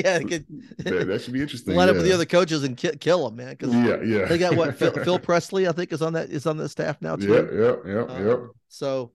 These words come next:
Speaker 1: yeah, they, <laughs> that's for
Speaker 2: Yeah.
Speaker 1: sure. And Mazzulla is only, like, thirty-four, I think, right?
Speaker 2: Yeah,
Speaker 1: Head
Speaker 2: yeah. He's,
Speaker 1: coach.
Speaker 2: I mean, he played against Josh Hart, you know,
Speaker 1: Yeah.
Speaker 2: so <laughs> he
Speaker 1: Yeah.
Speaker 2: played against Hart. So that was kinda
Speaker 1: <laughs>
Speaker 2: cool and everything. But, uh, it's been interesting. Uh, I know, um, we had talked about it before, but, you know, they kinda changed the rules where now they allow, uh,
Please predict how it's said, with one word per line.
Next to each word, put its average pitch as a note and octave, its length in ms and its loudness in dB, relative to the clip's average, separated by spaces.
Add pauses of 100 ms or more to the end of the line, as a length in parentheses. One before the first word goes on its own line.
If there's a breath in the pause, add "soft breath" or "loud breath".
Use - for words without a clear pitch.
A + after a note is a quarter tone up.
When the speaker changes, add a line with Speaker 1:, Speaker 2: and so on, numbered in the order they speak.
Speaker 1:
yeah, D3+ 320 2
they, D3 200 0
<laughs> - 280 -6
that's - 240 -8
for D#3 160 -8
Speaker 2:
Yeah. - 300 -2
Speaker 1:
sure. - 40 -8 (340)
And E3 140 6
Mazzulla E3+ 440 4
is C#3 80 0
only, F#3+ 180 2
like, C#3 200 -2
thirty-four, F3 480 -2
I C3+ 60 -4
think, A#2+ 280 -8
right? A#2 160 2
Speaker 2:
Yeah, A2 160 6
Speaker 1:
Head G2+ 80 6
Speaker 2:
yeah. G#2 80 6
He's, G#2 200 4
Speaker 1:
coach. - 0 -
Speaker 2:
I G2 80 2
mean, A2+ 300 4
he A#2 80 2
played A2 200 2
against C3 200 2
Josh C#3 240 4
Hart, D3+ 420 0
you G#2 80 -4
know, G2+ 200 -2
Speaker 1:
Yeah. G3+ 160 6
Speaker 2:
so F#2+ 120 0
<laughs> - 420 -6
he - 0 -
Speaker 1:
Yeah. D3+ 180 2
Speaker 2:
played A2 160 4
against B2 260 0
Hart. G#2 480 0
So F2+ 140 -4
that G2+ 80 2
was A#2+ 100 2
kinda A2+ 220 0
Speaker 1:
<laughs> - 80 -12
Speaker 2:
cool G#2 140 0
and G2 120 -2
everything. F#2+ 440 -2
But, F2+ 180 -2
uh, G2 280 0 (260 loud breath)
it's D#3 120 -2
been E3 120 2
interesting. A#2+ 340 0
Uh, G2+ 280 2
I A2 40 0
know, A#2 300 2
um, G#2 340 0
we A#2 100 -2
had G2 140 -2
talked G#2 180 -6
about G2 140 -4
it F#2 40 -6
before, F#2+ 560 0
but, F#2 200 -6
you G2+ 60 -2
know, F#2+ 140 -4
they G2 100 -4
kinda G2 240 -6
changed G#2 280 -2
the F#2+ 80 -2
rules G#2 360 0
where F#2 160 0
now F#2+ 200 -4
they F2+ 120 -2
allow, F2 360 -2
uh, F2 480 -4